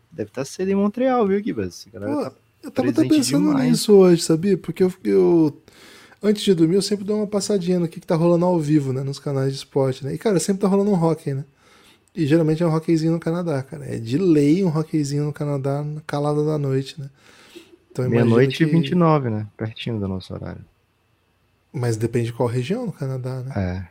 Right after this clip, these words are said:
Speaker 1: Não, Montreal. Eu pesquisei Montreal, né, Guilherme?
Speaker 2: Ah, ok. Perfeito.
Speaker 1: Ah, acordem seus amigos aí de Montreal, hein?
Speaker 2: Tá
Speaker 1: Tra-,
Speaker 2: cedo, né?
Speaker 1: tragam pra live.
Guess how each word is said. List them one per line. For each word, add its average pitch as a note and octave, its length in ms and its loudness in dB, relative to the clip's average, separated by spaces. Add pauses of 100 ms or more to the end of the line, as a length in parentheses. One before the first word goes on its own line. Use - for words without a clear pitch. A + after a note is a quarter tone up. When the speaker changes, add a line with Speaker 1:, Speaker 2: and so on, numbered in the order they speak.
(140)
Speaker 1:
Não, D#3 80 4
Montreal. G#2 440 0
Eu G#2 60 0
pesquisei F#2+ 460 -2
Montreal, G2 460 0
né, F#2 120 -2
Guilherme? - 280 -10
Speaker 2:
Ah, B2 220 -6
ok. A#2 440 -12
Perfeito. - 480 -18 (140)
Speaker 1:
Ah, C3+ 220 6
acordem B2+ 480 6
seus D#3 200 2
amigos D#3 380 4
aí D3+ 180 2
de D3 80 -4
Montreal, D3 580 0
hein? B2 180 -4 (640)
Speaker 2:
Tá - 100 -16
Speaker 1:
Tra-, G#2 100 -4
Speaker 2:
cedo, A2 260 -2
né? C#3+ 60 -16
Speaker 1:
tragam A2+ 300 -6
pra A2+ 180 -8
live. G2+ 460 -6